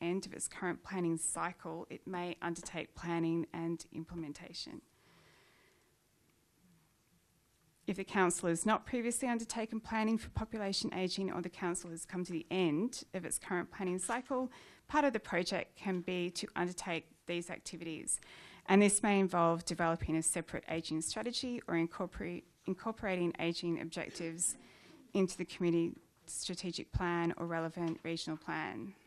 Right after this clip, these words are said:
One of the reasons why I want to highlight that too is because, just bearing in mind, I don't know if, if any of you are involved in conversations with ipart when it comes to special rate variations, but you will find more and more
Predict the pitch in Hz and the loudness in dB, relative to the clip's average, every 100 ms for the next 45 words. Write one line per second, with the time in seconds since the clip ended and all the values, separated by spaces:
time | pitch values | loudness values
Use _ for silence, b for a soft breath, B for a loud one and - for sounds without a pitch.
0 | b b b _ _ B B B B B | b b b _ _ B B B B B
1 | B B B - 233 302 277 190 190 190 | B B B 6 10 10 8 6 6 4
2 | - 180 170 165 156 170 175 - - - | 2 4 6 4 4 4 4 2 -2 -2
3 | - 175 170 - 175 - - - 185 180 | 0 2 2 2 -2 -2 -6 -4 -2 -2
4 | 170 - 240 - 185 175 175 170 175 175 | -2 -4 -4 0 2 4 4 4 4 2
5 | 180 196 - 175 175 175 170 175 B B | 2 0 2 2 2 4 2 -2 B B
6 | B B _ _ - 175 - - - 202 | B B _ _ 2 2 2 -4 -2 -2
7 | 185 - 180 180 190 180 175 165 165 170 | 0 4 4 4 2 2 4 4 2 2
8 | 165 160 160 - - 175 165 - 170 165 | 2 2 -2 -8 -2 2 2 2 -2 -2
9 | - 170 - 160 - 156 - 165 170 - | -2 -2 -2 -4 -2 -4 0 0 0 0
10 | 165 - 160 - - 160 - 165 - 175 | 0 2 0 -2 -4 -4 -4 -6 -6 -2
11 | - 151 165 165 - - 170 151 151 180 | -2 0 0 0 -2 -4 -2 0 0 0
12 | 175 - - - - 190 196 190 180 170 | 0 -2 -4 -2 -2 2 0 2 2 2
13 | 170 180 175 170 170 170 147 262 | 0 -2 0 0 0 -2 -2 -4